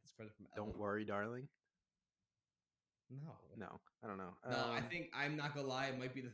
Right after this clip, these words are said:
Speaker 1: theatrical cut of B V S. That first trailer when it's him in the mech suit looking up in the rain.
Speaker 2: First trailer is pretty good.
Speaker 1: And he goes,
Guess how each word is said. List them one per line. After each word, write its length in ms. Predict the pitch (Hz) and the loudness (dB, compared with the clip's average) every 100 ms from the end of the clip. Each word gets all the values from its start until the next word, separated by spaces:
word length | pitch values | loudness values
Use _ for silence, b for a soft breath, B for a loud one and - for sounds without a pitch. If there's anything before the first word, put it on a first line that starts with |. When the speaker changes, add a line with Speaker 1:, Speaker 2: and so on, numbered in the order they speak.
| - | -4
Speaker 1:
theatrical 520 | 127 117 113 123 127 | -2 0 -2 -6 -8
cut 220 | - 127 | -2 -2
of 140 | 113 104 | -2 -2
B 140 | 110 | -4
V 180 | 110 107 | -2 -2
S. 360 | 104 104 - - _ _ - | -4 -6 -12 -16 _ _ -6
That 180 | 123 123 | -4 -2
first 240 | 135 127 | -2 -2
trailer 320 | - 131 135 123 | 0 0 2 0
when 120 | 123 | -2
it's 80 | - | -4
him 120 | 139 | -4
in 60 | 127 | -2
the 60 | |
mech 280 | 120 123 127 | 0 -2 -2
suit 280 | - 139 139 | -2 -2 -2
looking 320 | 131 - 123 | -6 -6 -6
up 220 | 117 131 117 | -2 -4 -4
in 60 | |
the 80 | 120 | -6
rain. 100 | 117 | 2
Speaker 2:
First 320 | 120 143 135 | 10 10 12
trailer 340 | 139 123 117 107 | 10 10 10 8
is 80 | |
pretty 200 | - 104 | 6 2
good. 160 | 101 98 | 4 4
Speaker 1:
And 120 | 98 - | 2 0
he 140 | 139 | 0
goes, 400 | 131 127 120 - | 2 2 -2 -6